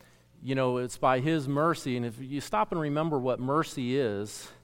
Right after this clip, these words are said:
mercy is the withholding of something that we deserve. And we talked about the fact that, you know, we're all sinners, we were born sinners, and we deserve to die.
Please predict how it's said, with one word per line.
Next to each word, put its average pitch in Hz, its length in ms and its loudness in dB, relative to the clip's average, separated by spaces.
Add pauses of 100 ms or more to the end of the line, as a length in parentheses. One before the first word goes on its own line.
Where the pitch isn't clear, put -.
(720)
mercy 170 500 0
is 139 160 -2
the 139 100 -2
withholding 151 680 -2
of 117 100 -4
something 123 400 -4
that 98 120 -4
we 110 140 -4
deserve. 90 480 -6 (960)
And 117 180 -4
we 120 80 -2
talked 147 300 0
about 127 240 0
the 123 80 -6
fact 123 340 0
that, 107 160 -4 (140)
you 120 80 -10
know, 113 100 -6
we're 131 240 0
all 127 140 2
sinners, 127 440 -4
we 117 140 -4
were 110 140 -4
born 131 340 2
sinners, 123 640 -6 (380)
and 113 180 -4
we 147 160 2
deserve 139 500 0
to 117 80 -4
die. 107 640 2